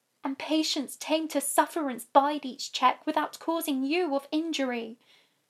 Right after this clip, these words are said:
Beware you list, your charter is so strong that you yourself may privilege your time to what you will. To you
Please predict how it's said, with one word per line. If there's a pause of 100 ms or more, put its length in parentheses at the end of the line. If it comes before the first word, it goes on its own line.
(1500)
Beware
you
list, (600)
your
charter
is
so
strong (440)
that
you
yourself
may
privilege
your
time
to
what
you
will. (1400)
To
you